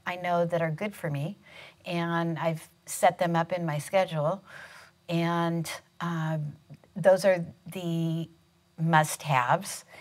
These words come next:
in my life. And then whenever I'm doing something else, I'm pushed or anything like that,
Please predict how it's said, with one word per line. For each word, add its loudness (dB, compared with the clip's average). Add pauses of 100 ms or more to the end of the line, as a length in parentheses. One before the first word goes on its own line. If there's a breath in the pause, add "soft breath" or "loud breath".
(420 loud breath)
in 0
my 2
life. -4 (100)
And -2 (560 soft breath)
then 0
whenever 0
I'm 0 (320)
doing 0
something -4
else, 0
I'm 2
pushed -2
or 2
anything -4
like -4
that, 0